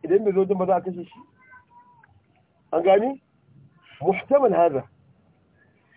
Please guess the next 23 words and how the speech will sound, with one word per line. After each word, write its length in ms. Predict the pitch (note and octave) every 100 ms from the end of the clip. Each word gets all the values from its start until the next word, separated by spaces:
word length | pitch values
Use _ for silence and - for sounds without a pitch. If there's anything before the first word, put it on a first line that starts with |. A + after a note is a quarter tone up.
| -
Da 220 | E3 C#4
iya 100 | A3+
yiwa 180 | A#3+ A#3
a 40 | -
cikin 200 | - D4+
waɗanda 320 | G4 C4+ A3
kuma 140 | A3 -
suka 140 | A#3+
zo 120 | G#3+
da 100 | A3+
shi 160 | F#3+ B3+
su 140 | - C4+
suka 140 | B3
kashe 260 | G3+ F#3 D3+
shi. 140 | - _ _ _ -
Muhtamal 440 | A#3 - D#4 C#4+
haza. 320 | E3 D3+ - - _ _ _ _ _ _ _ _ _ _ _ _ _ _ _ _ _ _ -
Ko 120 | -
ba 160 | A#3+ F3+
ka 100 | C#3
ba? 180 | B2 - _ _ _ _
A'a, 260 | B3 G3 F3
biyo 440 | D3+ E3+ C#4+ D#4+